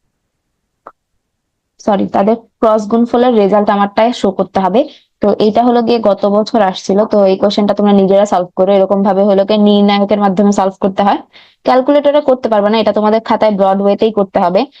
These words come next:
বা তোমরা চাইলে এরকম ভাবে করতে পারো আই জে কে then আই then জে। then হলো গিয়ে আমি ভ্যালুগুলো আবার লিখবো। উম, সরি,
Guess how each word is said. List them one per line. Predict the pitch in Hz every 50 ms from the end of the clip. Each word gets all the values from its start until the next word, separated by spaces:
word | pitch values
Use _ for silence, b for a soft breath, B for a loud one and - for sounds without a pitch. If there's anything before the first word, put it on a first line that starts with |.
| b b b
বা | 214 208 214
তোমরা | 233 226 233 233 -
চাইলে | 262 247 240 220
এরকম | 214 208 220 214 214
ভাবে | 226 214 226 226 214
করতে | 202 - - 190 185 185
পারো | 180 180 202 254 262 - _ _ _ _ _ _ -
আই | - 185 185 185 190 196 208 233 240 247 - _ _ _ - 170 170
জে | 185 202 190 190 185 196 208 202 - _ _ _ -
কে | - 196 190 214 220 196
then | 196 190 190 - - - 196 196
আই | 196 214 254 262 254 233 208
then | 202 202 196 196 196 175
জে। | 202 190 214 - _ _ _ _ _ _ _ _ _ -
then | 196 208 208 220
হলো | 208 214
গিয়ে | 220 220 214
আমি | 220 220
ভ্যালুগুলো | 208 190 190 190 190 202 190 220
আবার | 202 196 190 202 208
লিখবো। | 208 202 190 185 175 175 190 196 233 262 247 226 - _ _ _ _ _ _ _ _ _ -
উম, | 190 190 185 180 180 180 180
সরি, | - - 190 180 190